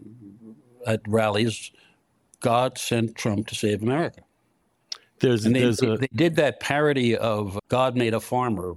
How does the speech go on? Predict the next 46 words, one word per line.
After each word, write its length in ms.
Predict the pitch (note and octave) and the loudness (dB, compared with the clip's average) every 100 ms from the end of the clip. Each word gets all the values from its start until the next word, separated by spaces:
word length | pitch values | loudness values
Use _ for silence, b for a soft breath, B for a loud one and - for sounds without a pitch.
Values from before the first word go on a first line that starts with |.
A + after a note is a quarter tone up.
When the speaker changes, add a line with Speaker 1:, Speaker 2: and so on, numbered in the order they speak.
| - | -12
Speaker 1:
where 140 | G2 G2 | -10 -10
it's 140 | F2 | -8
"God 280 | - A#2 A#2 | -2 0 2
made 220 | G2+ G#2 | 0 0
Trump." 240 | - A2+ G2+ | -2 -2 -2
And 100 | A2 | -2
I 60 | |
think 240 | G#2+ F3+ - | -2 -2 -4
part 260 | - E3 | -4 -2
of 100 | D3+ | 0
it 120 | A2 G#2 | 0 -2
was, 160 | G2 | -6
like, 140 | G2+ - | -6 -6
of 120 | F#2 | -8
a 60 | F2+ | -10
joke, 360 | F2 B2+ G2 | -2 -2 0
'cause 160 | A2 - | -4 -2
with 140 | A2+ | -4
Trump, 440 | - - F#3 - B2 | -2 0 0 0 0
you 60 | |
know, 120 | A2+ | 0
part 320 | A2 - E3 E3+ | 0 -2 0 0
of 100 | A#2+ | 0
the 80 | G#2+ | 0
deal 300 | G#2+ G#2+ G2+ | 2 2 0
is 200 | F#2+ - b b b b b b | -2 -6 b b b b b b
some 340 | - - F3 | -4 0 2
of 120 | F3 | 2
what 160 | D3 A#2+ | 0 -2
he 120 | A#2 | 0
says 440 | G#2+ A#2+ A2 G#2 - _ _ _ _ _ - | -2 0 0 -2 -10 _ _ _ _ _ -4
is 320 | A#2 G#2 - | -2 -2 -2
really 540 | A2+ C#3 A#2+ G#2+ G2+ F#2+ | 2 2 4 2 -2 -4
dangerous 600 | - A#2 A2+ G#2 G2+ F#2 - | -2 0 0 0 -2 -4 -4
and 240 | A2 F#2 | -2 -2
frightening, 380 | - A2+ G2 G#2 | 0 -2 -2 -2
and 120 | A2 | 0
some 200 | G#2 D#3+ | 0 0
of 80 | E3 | 2
it 120 | C3 | 0
he 140 | - A2+ | -2 -8
clearly 500 | - - E3+ E3 C3+ | -6 -2 2 2 2
is 140 | G#2+ | 0
playing. 480 | - - A2 D#2+ C2+ _ _ _ _ _ _ | -2 -2 -2 -2 -10 _ _ _ _ _ _
He's 180 | B2+ - | -4 -2
trolling. 520 | - C3+ A2+ G2 - | 0 0 0 -2 -6